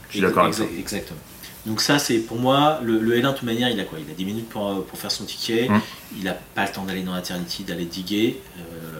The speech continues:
Speaker 2: d'aller, d'aller vraiment chercher de l'information
Speaker 1: Ouais.
Speaker 2: dedans, et cetera. Ça peut prendre un, un petit peu de temps, ce qui est normal, hein. Enfin, après, on est sur des choses, on est sur du problème management, on n'est pas sur de l'incident. Clairement, on n'est pas sur le même process utile.
Speaker 1: Hmm.
Speaker 2: Donc ça, c'est très important de comprendre. Donc le but, c'est de simplifier le travail du L un et on arrive à le faire avec ça.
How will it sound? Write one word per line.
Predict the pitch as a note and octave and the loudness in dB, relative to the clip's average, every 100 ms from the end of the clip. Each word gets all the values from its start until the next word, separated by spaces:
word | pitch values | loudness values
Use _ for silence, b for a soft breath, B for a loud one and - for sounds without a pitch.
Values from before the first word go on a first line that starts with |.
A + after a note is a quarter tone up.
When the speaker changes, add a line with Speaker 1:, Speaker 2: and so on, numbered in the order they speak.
| D#2 | -6
Speaker 2:
d'aller, | F#2 F2 D#2 | -6 -4 -6
d'aller | F#2 F2+ | -6 -6
vraiment | F2 G2 | -6 -4
chercher | F#2+ - - | -2 -2 -2
de | F#2+ | -4
l'information | F2 F2 G#2+ F#2 | -4 4 4 4
Speaker 1:
Ouais. | F#2 | -2
Speaker 2:
dedans, | G2 G2 | -2 -2
et | |
cetera. | - - F2+ G#2+ C3+ B B | -2 -2 0 0 -4 B B
Ça | - F2 | -8 -6
peut | F2+ | -6
prendre | F#2+ F2 | -6 -6
un, | E2+ E2+ | -6 -8
un | F2+ | -10
petit | - | -12
peu | - F#2 | -10 -8
de | |
temps, | C3+ | -6
ce | - | -4
qui | F#2 | -2
est | |
normal, | G#2+ D3 A#2+ | 0 0 0
hein. | |
Enfin, | A2+ E2+ D#2 - | -4 -6 -8 -8
après, | - A#2+ | -6 -2
on | A2+ | 0
est | A#2 | 0
sur | - | 0
des | G2 | 0
choses, | - A#2 - | 0 0 -2
on | G#2+ | -4
est | G2+ | -4
sur | G2 | -4
du | G2 | -4
problème | - G2+ | -2 0
management, | G2+ A2 A#2+ - | 0 -2 -2 -6
on | F3+ | -6
n'est | |
pas | E3+ A2 | -4 -4
sur | - | -4
de | F#2+ | -4
l'incident. | F#2 G2+ F2+ B B - - | -4 -6 -8 B B -14 -6
Clairement, | G2+ A#2 | -4 -2
on | |
n'est | G#2+ | -2
pas | A2+ | -2
sur | - G#2+ | -2 -2
le | |
même | F#2+ | -4
process | G2 - - | -4 -4 -6
utile. | G2 E2+ E2 - G#2 | -6 -8 -10 -4 0
Speaker 1:
Hmm. | G2 - | 0 -2
Speaker 2:
Donc | G2 | -4
ça, | - B2+ | 0 0
c'est | A#2 | -2
très | - A2 | -4 -4
important | A2 G#2 G#2+ | -4 -4 -8
de | G2 | -8
comprendre. | F#2 - F2 | -10 -10 -12
Donc | - G#2+ | -6 -2
le | |
but, | G#2+ C3+ | 0 -2
c'est | - A2+ | -4 -6
de | - | -6
simplifier | - C3 - B2+ - | -4 -6 -6 -4 -4
le | G#2+ | -6
travail | - F2+ F2+ | -8 -6 -4
du | F2+ | -4
L | F#2+ | 0
un | C3 | 0
et | A2 | 0
on | G2 | -2
arrive | F#2+ G2+ | -2 -4
à | |
le | F2+ | -6
faire | A2 A2 | -6 -6
avec | F2 | -4
ça. | - | -6